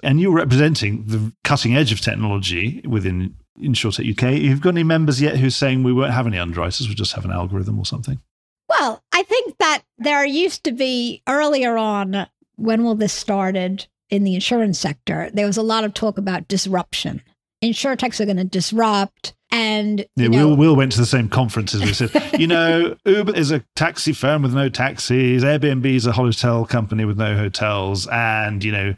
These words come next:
Speaker 1: we're soon gonna have an insurance company with no capital." And of course, it hasn't really happened.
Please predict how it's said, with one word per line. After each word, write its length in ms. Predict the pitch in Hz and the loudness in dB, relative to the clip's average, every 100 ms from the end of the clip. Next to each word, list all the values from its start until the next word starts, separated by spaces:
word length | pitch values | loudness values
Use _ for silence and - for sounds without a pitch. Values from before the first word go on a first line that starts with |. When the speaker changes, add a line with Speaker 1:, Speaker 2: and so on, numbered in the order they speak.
| - | 0
Speaker 1:
we're 120 | 123 | 2
soon 200 | - 139 | 4 4
gonna 140 | 123 | 4
have 140 | 117 110 | 2 0
an 60 | |
insurance 340 | 107 95 113 - | 0 -2 -2 -2
company 220 | 127 110 | -2 -2
with 80 | 101 | 0
no 100 | 101 | -2
capital." 600 | - 113 117 - 117 - _ _ _ _ - | -2 -4 -4 -6 -8 -12 _ _ _ _ -6
And 120 | 131 | -2
of 80 | 123 | -2
course, 140 | 107 104 | -2 -4
it 40 | |
hasn't 220 | 104 95 | -4 -4
really 140 | 98 92 | -6 -4
happened. 520 | 101 - 92 92 | -4 -4 -4 -4